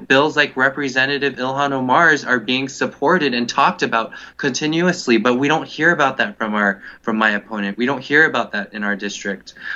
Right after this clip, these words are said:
We hear about general, I mean, why support a hundred billion dollar rent relief fund when you could be supporting rent and mortgage cancellation right now, when hundreds of thousands and millions are about to be evicted?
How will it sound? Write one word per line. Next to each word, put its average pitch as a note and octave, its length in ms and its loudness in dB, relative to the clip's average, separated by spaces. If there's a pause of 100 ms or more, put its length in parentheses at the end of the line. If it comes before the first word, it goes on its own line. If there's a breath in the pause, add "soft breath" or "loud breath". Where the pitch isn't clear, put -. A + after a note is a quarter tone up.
We B2 120 2
hear C#3 260 8
about C3 400 4 (380 loud breath)
general, C#3 800 2 (440 soft breath)
I B2+ 100 -2
mean, B2+ 440 2
why C#3 280 6
support D#3+ 440 0
a D3 160 6
hundred D3 320 0
billion D3 260 0
dollar C#3 260 4
rent C3+ 240 0
relief C#3+ 280 -6
fund B2+ 240 0
when B2 100 0
you B2 100 0
could A#2+ 140 -6
be A#2+ 100 0
supporting B2+ 580 2
rent B2 200 4
and B2 100 -2
mortgage C3+ 320 -2
cancellation G#2 520 0
right G2 160 0
now, F#2+ 260 -6 (380 loud breath)
when A2 380 4 (400)
hundreds C3 400 4
of A#2+ 100 0
thousands A#2+ 380 2
and A2 120 0
millions A2+ 300 2
are A2 60 6
about G#2+ 220 0
to - 80 -10
be G#2+ 100 0
evicted? G#2 480 -4